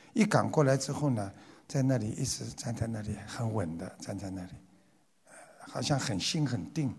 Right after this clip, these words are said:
啊，过一会儿坐在那里，一看地板上有几团脏的纸，慢慢捡起来，把它扔掉。过一会儿，一个考试员出来了。“好，今天我们的 interview 就到这里结束，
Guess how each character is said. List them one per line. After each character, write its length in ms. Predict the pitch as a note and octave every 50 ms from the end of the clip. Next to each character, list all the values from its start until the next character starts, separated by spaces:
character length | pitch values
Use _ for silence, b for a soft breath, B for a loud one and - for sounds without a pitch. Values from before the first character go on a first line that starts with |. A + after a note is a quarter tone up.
| - - b b b b b b b b -
啊， 100 | - A2 -
过 160 | - D3+ C#3
一 80 | C3+ A#2
会 140 | - -
儿 20 | G2+
坐 240 | - - - D3 C3
在 140 | A2+ A#2
那 160 | A2 G#2+ G2 F#2+
里， 120 | G2 - - B B B B B
一 60 | F3+
看 220 | - - E3+ D#3
地 160 | - - F3
板 180 | D#3 A#2 G#2 G#2
上 180 | G#2 - C3+ C3
有 200 | A2 G2+ G#2 - - - - - - _ _ _ _ _
几 160 | - - C3 A#2
团 240 | - - - C3
脏 240 | - - D3+ C#3 D3
的 80 | C#3+ D3
纸， 320 | - - - - A2+ G2+ G#2 - b b b b b b
慢 120 | C#3+ C3+
慢 160 | C3 C3 C3
捡 300 | C3 - C3+ A#2 A2+ C3+
起 240 | C#3 - - - C3
来， 260 | - - F2+ G2 - - - -
把 100 | - -
它 120 | - A#2 A2+
扔 280 | A#2 G#2+ A2+ A#2 A#2 G#2
掉。 200 | A2+ A2+ A2 - - - - - - - - - _ _ _ _ _ _ _ _ _ _ - -
过 160 | - D3+ C#3
一 100 | C3+ C3+
会 160 | B2 G2+ G#2+
儿， 180 | G#2 F#2+ A2+ - - - - - _ _ _ _ _ - - - - - - -
一 100 | D#3 C3
个 120 | A#2+ A#2
考 200 | - - - G#2
试 220 | F#2 - - -
员 180 | A#2+ G2+ F#2 G2+
出 200 | G2+ - - -
来 180 | F#2 E2 E2 E2+
了。 100 | E2+ - b b b b
“好， 320 | - D3 C#3+ D3+ E3 F3
今 220 | E3+ E3+ F#3 F#3 F3+
天 200 | D#3+ F#3+ F#3 F3
我 120 | D#3 B2+
们 140 | A2+ B2 C3+
的 220 | C3 C#3 C3 A#2+ C3
interview 460 | D#3 D#3 D3 C3 C#3+ B2+ C3 B2+ A#2
就 80 | A#2 A#2
到 180 | A#2+ C3 A#2
这 140 | A2+ - B2
里 140 | A2 G#2+ G#2+
结 180 | G#2 - G2+
束， 240 | G2 - - A2 G2